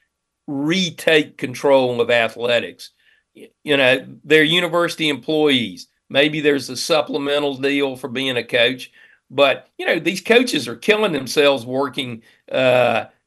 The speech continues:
eighty-hour weeks. And if you're getting paid seven million dollars, I guess it makes sense.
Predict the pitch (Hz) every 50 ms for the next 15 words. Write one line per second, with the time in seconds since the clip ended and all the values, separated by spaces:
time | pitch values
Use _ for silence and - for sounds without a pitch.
0 | _ - 156 160 165 147 156 151 143 139 143 139 135 131 123 123 127 143 185 180
1 | 156 156 - - - - - 165 180 170 117 - _ _ - 131 120 127 147 147
2 | 165 147 151 131 170 175 170 165 156 127 - - 180 170 170 170 160 165 175 170
3 | 170 160 156 165 170 180 196 196 165 147 151 139 127 120 131 131 139 139 - -
4 | 127 135 139 139 135 123 - - - 196 190 131 87 - - -